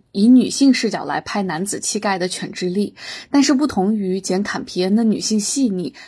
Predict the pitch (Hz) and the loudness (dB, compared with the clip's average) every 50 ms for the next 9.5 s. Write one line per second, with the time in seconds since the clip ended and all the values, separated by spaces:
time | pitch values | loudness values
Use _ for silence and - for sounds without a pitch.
0 | - _ _ - 202 214 247 262 262 269 262 254 247 - - 254 254 262 262 269 | -20 _ _ -6 -2 0 0 2 2 2 0 0 0 2 4 4 4 4 4 4
1 | 262 247 240 254 240 247 247 - - - 277 277 262 220 202 208 208 - 190 175 | 4 4 4 4 2 0 0 0 -2 0 2 2 2 2 2 0 -2 -2 -6 -4
2 | 180 196 240 277 233 214 180 - - - - - 208 196 - - 208 - - 175 | -4 -2 -2 0 0 0 -2 -4 -8 -10 -6 -4 -4 -4 -2 -4 -4 -4 -4 -6
3 | 170 180 180 - 247 220 202 - - - - - - - 156 165 190 208 - 311 | -6 -4 -2 0 0 0 0 -4 -10 -20 -20 -10 -4 -2 0 0 0 2 2 2
4 | 269 254 - 185 190 196 180 175 - 202 190 - 180 175 175 190 190 196 202 208 | 2 2 -4 -6 -6 -4 -6 -6 -4 -6 -6 -4 -6 -6 -4 -4 -4 -2 -2 0
5 | 202 208 226 233 214 196 175 165 165 190 190 185 190 180 - 202 196 190 185 185 | 0 0 0 0 -2 -4 -4 -6 -6 -6 -6 -6 -8 -8 -6 -4 -4 -4 -6 -4
6 | - 190 175 175 196 220 208 - - 190 175 - 214 196 180 165 - - 185 185 | -2 -2 -2 -2 -2 -2 -2 -2 -4 -6 -6 -4 -2 -2 -2 -4 -6 -6 -6 -6
7 | 202 208 - - - - - - - - - 247 254 311 302 302 - 320 349 - | -6 -10 -14 -18 -16 -16 -16 -16 -10 0 0 2 2 2 0 0 0 -2 -2 -2
8 | - - - - 214 240 247 233 208 185 180 180 - - 202 208 214 208 - 226 | -2 -4 -4 -2 0 2 2 2 2 0 -2 -4 -2 -2 -2 -2 -2 -2 -2 -4
9 | 208 180 - - - - - 190 180 180 | -4 -2 -4 -6 -6 -4 -4 -4 -4 -4